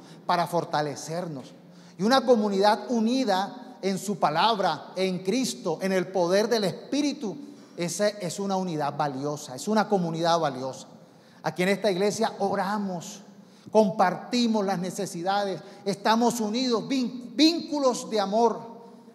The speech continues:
y de oración y de fe. Y lo tercero y último es entender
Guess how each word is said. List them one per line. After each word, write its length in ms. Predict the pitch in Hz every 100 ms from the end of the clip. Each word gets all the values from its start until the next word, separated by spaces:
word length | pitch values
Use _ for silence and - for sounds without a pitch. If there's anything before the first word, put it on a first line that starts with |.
| - _ _
y 120 | 208
de 100 | 208
oración 640 | 196 190 180 208 214 220 214
y 100 | 202
de 140 | 180 170
fe. 360 | 175 151 - - - - - - - - _ _ _ _ - - -
Y 100 | 320
lo 160 | 320
tercero 480 | 320 285 262 254 254
y 100 | 226
último 840 | 233 226 233 202 214 185 - - - - - - - -
es 180 | 190 185
entender 840 | 240 233 208 190 202 202 - -